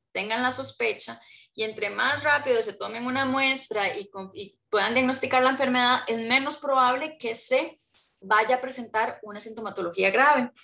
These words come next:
No hay que esperar a que ya usted se sienta muy mal, que ya necesite ir al hospital para que lo internen para hacer el diagnóstico. Entre más rápido,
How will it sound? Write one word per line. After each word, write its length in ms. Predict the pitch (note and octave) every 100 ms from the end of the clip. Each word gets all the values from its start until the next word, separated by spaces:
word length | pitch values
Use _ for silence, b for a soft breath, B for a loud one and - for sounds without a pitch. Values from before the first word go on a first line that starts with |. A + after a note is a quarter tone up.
| B B -
No 300 | A3 A3 G#3+
hay 140 | A#3 A#3
que 60 |
esperar 480 | B3+ - B3+ B3+ C4+
a 140 | C4
que 360 | - G3+ F#3+ F3
ya 140 | E3+
usted 180 | F3 G3+
se 120 | G#3
sienta 300 | G#3+ A#3 A3+
muy 120 | A#3+ B3
mal, 260 | C4+ C4+
que 100 | A#3
ya 120 | F#3+
necesite 560 | F#3+ G#3+ A3 C4+ C4+ G3
ir 100 | G3+
al 100 | A3
hospital 640 | A#3+ B3+ - B3+ - - _ _ - -
para 220 | E3 -
que 100 | A#3+
lo 80 | B3+
internen 560 | C4 C#4+ C4 D4+ D#4+
para 160 | G3+ E3+
hacer 220 | - E3
el 80 | E3+
diagnóstico. 640 | F#3+ A3+ C#4+ - - -
Entre 220 | F#3+ F#3+
más 220 | F#3+ A#3
rápido, 480 | C4+ D#4+ E4+ F#4 -